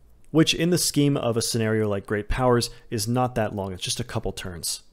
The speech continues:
But that does kind of leave a problem with a scenario like Minor Powers, where everything's crammed into this tiny moon system. With those acceleration values, it takes less than a day,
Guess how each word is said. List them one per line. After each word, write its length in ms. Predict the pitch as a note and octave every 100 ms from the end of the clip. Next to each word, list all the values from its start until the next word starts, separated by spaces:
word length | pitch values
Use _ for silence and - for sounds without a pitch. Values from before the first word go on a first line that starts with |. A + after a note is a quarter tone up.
| _ _
But 600 | F3+ F3 C#3 B2 - -
that 260 | B2 A#2 A#2
does 320 | C#3+ D3+ C#3+
kind 540 | - - - B2+ C3+ B2+
of 160 | A2
leave 320 | G#2+ A#2 A2
a 60 | G#2+
problem 520 | - - G#2 G#2 G#2
with 120 | G#2
a 80 | G#2
scenario 420 | - G#2+ G2 G2
like 200 | G2 G2
Minor 380 | A2+ B2+ D3+ C3
Powers, 420 | - F#2+ F2 -
where 120 | G#2+ -
everything's 340 | A2+ A#2 B2 A2
crammed 380 | - A2 G#2 G#2
into 140 | G2
this 160 | G2 -
tiny 400 | - G#2 G2+ G2
moon 200 | A2 G#2+
system. 440 | - G2 - - - _ -
With 240 | A#2+ D#3+ -
those 200 | D#3 B2+
acceleration 600 | B2 C3+ A2+ D3+ F3 C#3+
values, 400 | A#2+ G#2+ G#2 G#2
it 180 | - -
takes 300 | - A2+ -
less 380 | G2+ A#2+ C3 -
than 180 | B2
a 80 | A2+
day, 340 | G2 A2+ G#2